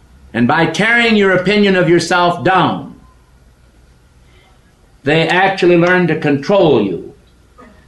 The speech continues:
You are piqued at your neighbor who doesn't recognize you.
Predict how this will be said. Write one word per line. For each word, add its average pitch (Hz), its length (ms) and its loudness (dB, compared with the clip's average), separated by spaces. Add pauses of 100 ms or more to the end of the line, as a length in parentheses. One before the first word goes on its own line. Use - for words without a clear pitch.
(140)
You 180 180 2
are 185 260 0
piqued 226 400 -4
at 185 220 -2
your 185 100 2
neighbor 196 380 0
who 190 120 4
doesn't 175 360 0
recognize 135 760 -2
you. 95 240 -6